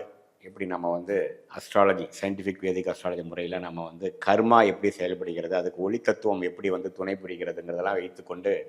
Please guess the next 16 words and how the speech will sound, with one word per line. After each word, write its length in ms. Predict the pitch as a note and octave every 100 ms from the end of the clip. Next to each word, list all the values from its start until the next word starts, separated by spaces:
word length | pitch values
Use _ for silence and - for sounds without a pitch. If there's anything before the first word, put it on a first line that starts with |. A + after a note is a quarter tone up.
| -
அதுக்கு 220 | F#2 G#2 G#2+
தகுந்த 180 | G#2 G2+ G2+
மாதிரி 240 | A2 G#2 -
தக்க 240 | G2+ A#2 G2+
முடிவுகளை, 440 | G2 A2+ A2+ G#2+ F#2+
வாழ்க்கை 340 | F#2 G#2 - G#2+
முடிவுகளை 380 | G2+ G2 F#2+ F#2 F#2
எடுத்து 260 | F#2+ - F#2+
நம்ம 160 | F2+ F2
வாழ்க்கையில 460 | F2 F#2+ G2+ F#2 F2
வந்து 160 | F2 F#2+ F2
எளிதாக 440 | F#2+ F#2+ F#2+ G2 D#2+ - -
வெற்றி 260 | G#2 - C#3
பெற 120 | A2+ F#2+
முடியுங்கிறத 420 | F#2+ F#2+ F#2 G2
நம்ம 120 | F#2